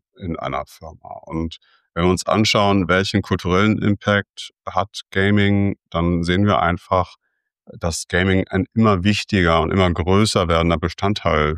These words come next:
der Unterhaltungskultur, der Freizeitkultur ist. Das heißt, jemand kommt nach Hause von der Arbeit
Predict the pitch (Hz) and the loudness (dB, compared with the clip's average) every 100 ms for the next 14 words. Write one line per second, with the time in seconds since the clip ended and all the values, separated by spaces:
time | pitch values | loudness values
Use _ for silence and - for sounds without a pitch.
0 | - - - 82 87 104 92 78 - - | -6 -6 -6 -4 -2 0 0 -2 -6 -12
1 | 73 - 76 78 78 - 85 - 78 - | -12 -6 -2 0 0 -2 -4 -2 -4 -6
2 | - - 76 69 - - - _ _ _ | -20 -12 -8 -8 -10 -20 -20 _ _ _
3 | _ _ _ - 87 85 - 92 87 - | _ _ _ -6 0 0 0 0 0 0
4 | 90 82 85 90 95 95 95 95 - 90 | 0 0 0 0 0 0 0 0 0 2
5 | 92 92 90 | 2 2 0